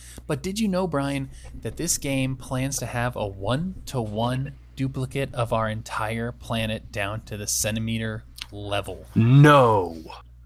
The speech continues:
Speaker 1: Yes.
Speaker 2: Really?
Speaker 1: Uh, an article, I, I've heard about this before, but an article just came up from Gaming Bolt, which might not be a dis-, you know, a reputable location. I'm not sure. But, um,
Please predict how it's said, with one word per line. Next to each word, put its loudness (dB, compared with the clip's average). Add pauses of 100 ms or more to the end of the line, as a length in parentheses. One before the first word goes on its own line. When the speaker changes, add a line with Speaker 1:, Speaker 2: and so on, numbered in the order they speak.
(200)
Speaker 1:
Yes. 2
Speaker 2:
Really? 6 (120)
Speaker 1:
Uh, -4 (920)
an -4
article, 0 (100)
I, 0
I've -2
heard -2
about 0
this -4
before, -2
but 0
an -4
article -2
just -6
came -4
up -6
from -8
Gaming 0
Bolt, -4
which -10
might -4
not -10
be -6
a -4
dis-, -8
you -10
know, -12
a -8
reputable -10 (140)
location. -10
I'm -2
not -4
sure. -4 (640)
But, 0
um, -2